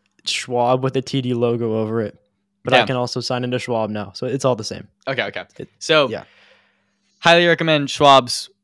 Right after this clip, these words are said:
Speaker 2: Schwab One custodial account. They're great. Um,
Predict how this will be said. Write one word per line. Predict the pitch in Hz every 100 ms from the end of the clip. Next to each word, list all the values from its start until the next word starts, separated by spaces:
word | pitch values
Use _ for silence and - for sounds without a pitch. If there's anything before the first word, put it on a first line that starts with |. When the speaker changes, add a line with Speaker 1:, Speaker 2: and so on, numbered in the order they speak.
| _
Speaker 2:
Schwab | - 143 139 127
One | 127
custodial | 131 117 - 113 110
account. | - 104 -
They're | 117 107
great. | 107 104 - -
Um, | 117 107 98 90 107